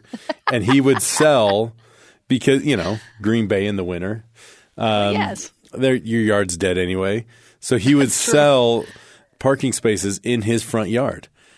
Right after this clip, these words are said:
Speaker 2: and could make enough to pay for season tickets every year.
Speaker 1: Oh, <laughs> my gosh. See? Uproot your family, Junior, and move across
Speaker 2: Uproot
Speaker 1: from
Speaker 2: your
Speaker 1: the stadium.
Speaker 2: family, move, like, a block from the stadium. You'll be just fine.
Speaker 1: <laughs>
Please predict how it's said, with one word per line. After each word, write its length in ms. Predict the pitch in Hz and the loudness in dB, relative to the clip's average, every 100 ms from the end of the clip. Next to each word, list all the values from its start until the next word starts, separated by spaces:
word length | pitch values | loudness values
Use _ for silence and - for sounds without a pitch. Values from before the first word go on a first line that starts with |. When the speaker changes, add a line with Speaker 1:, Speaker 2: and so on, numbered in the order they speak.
| _ - | _ -6
Speaker 2:
and 160 | 113 | 0
could 160 | 123 107 | 0 2
make 280 | 110 127 120 | 2 2 2
enough 460 | 110 107 98 101 - | 2 2 0 -2 -4
to 120 | 104 | -4
pay 460 | - 104 90 92 | -2 -2 0 -2
for 380 | 101 - 95 90 | -4 -4 -2 -2
season 340 | 85 - 92 98 | -4 -4 -4 -2
tickets 340 | 185 120 - | -2 -2 -6
every 200 | 78 80 | -8 -10
year. 180 | 65 - _ _ _ _ _ _ _ _ _ - | -12 -18 _ _ _ _ _ _ _ _ _ -8
Speaker 1:
Oh, 600 | 220 214 208 208 220 226 | -4 -2 -2 -4 -6 -8
<laughs> 40 | |
my 60 | 226 | -8
gosh. 920 | 190 - - - - - - - - | -8 -12 -20 -20 -20 -20 -20 -10 -8
See? 280 | - 359 453 539 - - - - | -6 0 0 -2 -10 -12 -6 2
Uproot 500 | 349 453 269 320 233 | 2 0 -4 -4 -2
your 140 | 359 | -4
family, 520 | - 339 392 370 330 | -2 -2 -2 -2 -4
Junior, 420 | 220 254 247 277 | -2 -4 -4 -6
and 200 | 330 254 | -6 -6
move 180 | 233 214 | -6 -6
across 220 | - 113 | -2 0
Speaker 2:
Uproot 140 | 262 143 | 2 0
Speaker 1:
from 60 | 151 | 0
Speaker 2:
your 80 | |
Speaker 1:
the 60 | 151 | 0
stadium. 280 | 139 131 131 | 0 0 0
Speaker 2:
family, 300 | 131 131 127 | 0 0 0
move, 440 | 123 123 131 120 | 0 2 2 0
like, 220 | 123 110 | -2 0
a 60 | 107 | -2
block 340 | 90 98 110 | 0 0 0
from 120 | - 127 | 0 -2
the 60 | |
stadium. 480 | 117 110 104 104 98 | -2 0 0 0 -2
You'll 100 | 92 | -4
be 120 | 87 | -4
just 240 | 90 92 - | -4 -4 -4
fine. 240 | 71 - _ _ | -12 -14 _ _
Speaker 1:
<laughs> 80 | 214 | -18